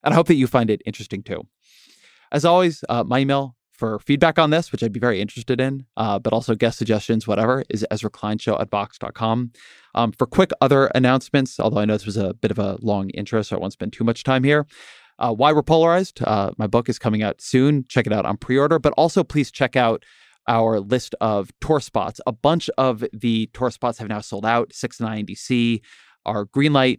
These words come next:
event in Brooklyn with Ta-Nehisi Coates, one of our events in S F, the one with Dave Eggers. So a bunch of these are selling out or are close to have sold out. So please check out why we're polarized dot com. You can see where we're going, um, or at least the ones have been announced already,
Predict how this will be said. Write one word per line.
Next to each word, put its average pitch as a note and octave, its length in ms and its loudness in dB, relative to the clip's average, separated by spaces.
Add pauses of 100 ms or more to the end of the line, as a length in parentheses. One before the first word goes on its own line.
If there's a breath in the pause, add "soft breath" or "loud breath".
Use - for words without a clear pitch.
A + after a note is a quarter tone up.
(120)
event A2+ 360 0
in G#2 320 -4
Brooklyn D3 360 2
with G#2 120 -6
Ta-Nehisi G#2+ 500 -8
Coates, - 600 -4 (260 soft breath)
one B2+ 160 2
of A2+ 60 2
our A2 100 2
events A2 240 -2
in G#2+ 60 -2
S G#2 180 -8
F, C3 160 0
the A2 80 -12
one G#2+ 120 -4
with G#2+ 100 -6
Dave G2+ 180 -4
Eggers. A2 500 -2 (260 soft breath)
So - 140 0
a A#2 60 2
bunch B2+ 240 2
of D3 60 0
these B2 160 2
are A#2+ 160 0
selling A2 340 -2
out A2 240 0
or G#2+ 180 -2
are A2 40 -4
close - 340 -4
to - 80 -2
have A#2+ 120 -2
sold B2+ 220 0
out. C3+ 280 0
So - 180 -4
please B2+ 440 -2
check A#2 200 -4
out G#2+ 220 -2
why G#2 120 -4
we're G#2+ 100 -4
polarized G#2+ 420 -6
dot G2+ 120 -8
com. G#2+ 220 -6
You G#2 60 -6
can G#2 100 -12
see - 180 -6
where A2 140 -2
we're A2+ 80 -2 (140)
going, D3+ 300 2
um, G#2+ 320 -2
or - 60 -2
at A2 60 0
least A2 140 -6
the G#2 60 -10
ones A2 160 -6
have F#2+ 80 -14
been G2+ 140 -8
announced G2+ 340 -10
already, G#2 400 -4